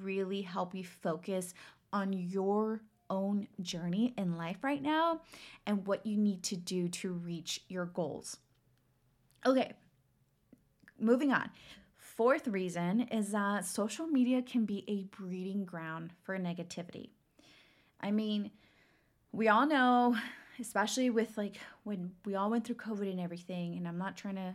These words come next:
I don't wanna get political or anything here, but there was a lot of negativity, right? Both sides. And so easy to get sucked into these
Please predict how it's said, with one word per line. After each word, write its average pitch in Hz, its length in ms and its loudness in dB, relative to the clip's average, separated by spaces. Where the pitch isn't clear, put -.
I - 40 -12
don't 180 100 -4
wanna 190 140 -6
get 208 120 -6
political 196 380 -6
or 190 60 -6
anything 185 300 -6
here, 180 340 -6
but 240 320 0
there 277 100 0
was 302 120 -2
a 320 40 0
lot 330 200 6
of 349 60 -2
negativity, 277 560 -4
right? 180 240 -2
Both 226 200 0
sides. - 360 -6
And 226 180 0
so 294 420 0
easy 240 420 0
to 220 120 -4
get - 200 -6
sucked - 380 -8
into 214 200 0
these 180 180 -6